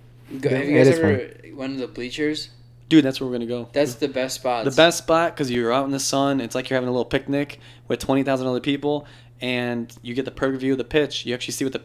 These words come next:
Speaker 3: where the pitch is going. You go on the, along the third baseline. You have to look for the, uh, strike ball counter. That's the only thing you can go off. When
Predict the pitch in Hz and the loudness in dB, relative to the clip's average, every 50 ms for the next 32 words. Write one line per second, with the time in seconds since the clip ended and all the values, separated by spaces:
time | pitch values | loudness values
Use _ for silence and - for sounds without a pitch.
0 | - - - 131 123 120 - - 135 - 120 110 117 113 113 127 135 135 127 120 | -12 -8 -4 -4 -4 -4 -4 -4 -4 -4 -4 -2 -2 0 0 2 2 0 2 2
1 | 127 131 135 127 117 110 - - 123 123 123 123 117 107 - 127 131 123 117 123 | 2 2 0 0 -2 -4 -6 -4 -2 0 0 0 0 -2 -2 -2 0 2 2 2
2 | 135 135 135 - 117 113 110 107 107 - - - - - - - - - 135 139 | 2 0 0 -2 -4 -2 -2 -4 -6 -10 -16 -20 -20 -20 -20 -10 0 2 2 4
3 | 139 139 135 139 139 - - 147 143 135 131 127 127 123 123 120 113 110 107 104 | 4 2 0 0 -2 -2 0 2 2 2 2 0 0 0 0 0 0 0 -2 -4
4 | 107 - - - - - - - - - - - - 143 139 139 135 - - - | -8 -10 -14 -20 -20 -20 -20 -20 -16 -14 -10 -2 2 2 2 2 2 -2 -10 -6
5 | 113 113 123 131 135 143 139 135 120 120 - - - - 113 110 107 - 120 120 | 0 4 6 6 6 6 6 4 0 -2 -10 -10 -6 -4 -4 -4 -4 -2 -2 0
6 | 117 113 110 - - 120 117 120 131 127 127 123 113 113 117 117 120 123 120 107 | 0 -2 -2 -4 -4 -2 0 0 0 0 -2 -2 -4 -2 0 2 2 2 2 2
7 | 104 - 110 107 104 | 0 -4 -6 -6 -6